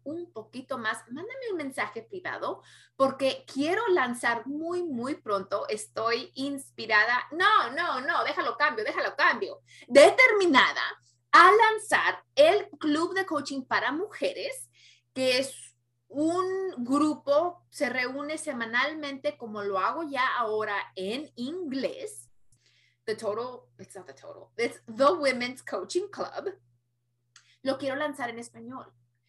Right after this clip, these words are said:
Pero para hacer eso, necesito que la gente, que las mujeres digan, "Sí, yo quiero, sí, yo quiero".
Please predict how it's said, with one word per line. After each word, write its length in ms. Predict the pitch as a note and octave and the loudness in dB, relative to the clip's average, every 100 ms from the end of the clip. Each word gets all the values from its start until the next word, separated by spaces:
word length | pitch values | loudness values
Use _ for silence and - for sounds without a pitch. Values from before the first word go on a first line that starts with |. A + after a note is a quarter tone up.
| _ _ - | _ _ -2
Pero 220 | C#4+ C#4 | 0 0
para 180 | C4+ B3+ | -4 -10
hacer 280 | - C#4 C4+ | -8 -6 -2
eso, 560 | D#4+ - A#3 F#3+ - _ _ | -4 -6 -12 -14 -16 _ _
necesito 960 | A#3 C4+ C#4 C4+ - D4 D#4 E4 D4+ D4+ | -6 -6 -6 -10 -6 -6 -4 0 0 -2
que 120 | B3+ | -12
la 100 | A#3 | -14
gente, 480 | - B3 B3+ C#4 C#4 | -14 -14 -10 -10 -10
que 80 | A#3 | -12
las 180 | G3+ | -14
mujeres 400 | G3 G3 A#3 B3+ | -14 -14 -12 -12
digan, 300 | B3+ C4 B3 | -8 -6 -6
"Sí, 400 | B3 - C#4 D4 A#3+ | -8 -12 -12 -10 -8
yo 220 | C4+ - - | -10 -12 -8
quiero, 340 | C4+ C4 G3+ | -4 -4 -6
sí, 340 | - - B3+ G#3 | -12 -12 -12 -12
yo 280 | A#3 G#3+ _ - | -12 -12 _ -20
quiero". 360 | - - - | -20 -20 -20